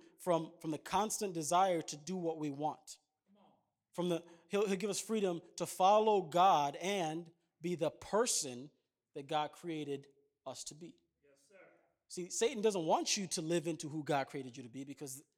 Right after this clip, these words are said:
Speaker 1: because that, that would then, what? It would, it would what? Challenge his authority? It would tear down his kingdom?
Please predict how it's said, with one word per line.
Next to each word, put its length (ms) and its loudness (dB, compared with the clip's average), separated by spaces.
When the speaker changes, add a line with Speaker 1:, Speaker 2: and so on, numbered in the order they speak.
Speaker 1:
because 240 -6
that, 260 2
that 200 0
would 180 -4
then, 300 2
what? 180 -12
It 40 -12
would, 160 -10
it 60 -16
would 140 -10
what? 200 -8
Challenge 540 -2
his 160 -8
authority? 560 -8
It 60 -6
would 180 -6
tear 220 2
down 220 2
his 200 -4
kingdom? 460 -8